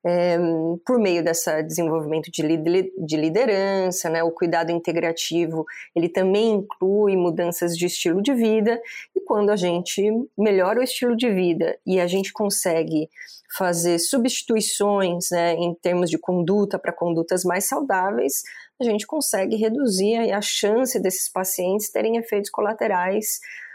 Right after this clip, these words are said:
por medicações ou por condutas que tenham efeitos colaterais. Então, quanto mais, é, os cuida-, quanto mais, é, as mudanças de estilo de vida acontecem,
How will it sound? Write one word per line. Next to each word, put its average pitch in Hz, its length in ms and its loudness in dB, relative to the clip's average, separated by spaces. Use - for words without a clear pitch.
por 226 220 4
medicações 202 920 0
ou 185 80 2
por 202 180 -2
condutas 226 960 0
que - 80 -2
tenham 175 360 0
efeitos 208 300 -2
colaterais. 220 960 -4
Então, 214 380 0
quanto 247 300 0
mais, 277 800 0
é, 220 480 2
os 214 160 0
cuida-, 226 260 2
quanto 233 300 2
mais, 269 640 2
é, 208 380 2
as 208 180 0
mudanças 240 560 2
de 254 80 0
estilo 240 340 0
de 233 140 2
vida 185 500 0
acontecem, 190 920 -2